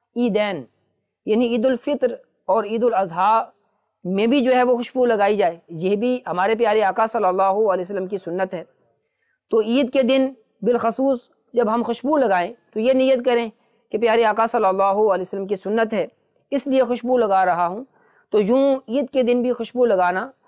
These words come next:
ہمارے لیے باعث ثواب بن جائے گا۔ اللہ رب العالمین ہم سب کو مزید نیک نیک اعمال کرنے کی توفیق عطا فرمائے۔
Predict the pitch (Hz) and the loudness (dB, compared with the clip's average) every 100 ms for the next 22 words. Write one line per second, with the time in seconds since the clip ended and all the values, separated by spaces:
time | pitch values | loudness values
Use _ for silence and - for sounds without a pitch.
0 | _ - 208 208 226 202 202 208 170 160 | _ -6 -2 0 0 0 -2 0 0 -2
1 | 208 190 160 151 143 131 127 113 120 123 | -4 -4 -2 -2 -2 -6 -6 -8 -10 -16
2 | _ _ _ - 220 240 226 220 196 196 | _ _ _ -2 0 2 2 2 0 0
3 | 214 202 190 202 - 220 208 - _ _ | -2 -4 -6 -8 0 0 2 -4 _ _
4 | _ _ _ _ 185 185 240 254 233 226 | _ _ _ _ -4 0 0 2 2 0
5 | 214 220 214 180 185 202 190 185 185 185 | 0 -2 0 0 0 0 -2 -4 -6 -6
6 | 185 175 165 220 190 175 175 175 175 170 | -4 -4 -4 -4 -2 -2 -2 -2 0 0